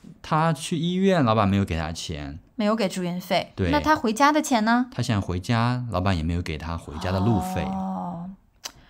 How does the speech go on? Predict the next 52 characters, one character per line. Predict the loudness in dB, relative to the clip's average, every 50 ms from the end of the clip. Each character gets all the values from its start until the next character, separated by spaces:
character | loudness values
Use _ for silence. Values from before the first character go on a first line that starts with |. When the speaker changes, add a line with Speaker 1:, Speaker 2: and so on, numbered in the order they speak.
| _ -20 -20 -20 -2 2
Speaker 2:
他 | 4 6
来 | 6 6 6
到 | 6 6
韩 | 4 4 0 -2 0 0 -2
国 | 0 0 0 2 2 0 0
是 | -2 -4 -4
因 | -4 -2 0
为 | 0 0 0
想 | 0 2 2 2 2
和 | 0 -2 -6
家 | -4 -2 0 0 2
人 | 2 0
过 | 0 -2
上 | -2 -2 -4
好 | -4 -4 -6 -6 -6 -6 -10
日 | -8 -8 -8
子。 | -8 -8 -12 -12 -12 -14 -14 -12
Speaker 1:
他 | _ -2 0
为 | 0 2
什 | 2 4 4
么 | 4
来 | 4 4 2
韩 | 2 0 -2 -2 -2
国？ | -2 -4 -4 -4 -4 -6 -6 -4
Speaker 2:
因 | 0 0
为 | 0 2
他 | 2 0
想 | 2 2 0 0
和 | 0 -2
他 | -2 -4
的 | -4
家 | -2 -2 -2
人 | -2 -2
过 | -2 -2
上 | -2 -2 -2
好 | 0 -2 -2 -2 -2
日 | -4 -6
子 | -4 -4 -2
呀， | -2 -2 -2 -2 -2
跟 | -2 -4 -2
江 | 0 2 0 2
晓 | 0 0 -4
是 | -4 -2
一 | -4 -2 0
样 | 0 0 2 0 0
的。 | 0 0
Speaker 1:
他 | 2 2
来 | 4 4 4
到 | 4 4
哪 | 4 4 4 4
里 | 4 2 2
了？ | 0 0 0 -2